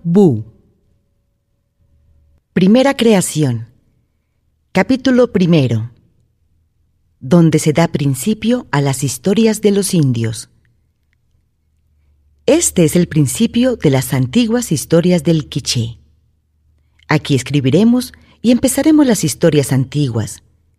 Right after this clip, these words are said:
Y aqueste es el principio de todo lo que sucedió en aqueste pueblo del Quiché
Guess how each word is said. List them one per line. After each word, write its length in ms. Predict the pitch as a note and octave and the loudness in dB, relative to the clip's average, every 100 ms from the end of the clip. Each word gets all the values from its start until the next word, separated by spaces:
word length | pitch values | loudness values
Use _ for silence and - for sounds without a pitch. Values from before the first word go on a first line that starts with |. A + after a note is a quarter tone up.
| _ _ _ _ _ - | _ _ _ _ _ -4
Y 120 | F3+ | 0
aqueste 680 | F3 - A3+ - - F3+ - | 0 2 0 0 -2 -2 -2
es 180 | - - | -2 0
el 120 | D3 | -2
principio 720 | - B2+ A#2+ - A3+ G#3 A#3 A#3 - _ | -2 -4 -4 -4 -4 -2 -4 -4 -18 _
de 120 | D#3+ | -2
todo 340 | - G3 A3+ C4 | 0 0 0 0
lo 140 | B3+ | 0
que 100 | G3 | -4
sucedió 680 | - E3+ D3 A#2 F#3 A#3+ C4+ _ _ _ - | -6 -4 -4 0 0 -2 -6 _ _ _ 0
en 160 | E3 C#3+ | 2 2
aqueste 520 | B2+ A3 A3+ - C3 | 0 -2 -2 -4 -6
pueblo 480 | - F3 F#3+ G3+ G3+ | -2 -2 0 0 0
del 260 | G#3 F3+ | -2 -4
Quiché 560 | - D#3+ - B2+ A2 | -8 -6 -4 -4 -4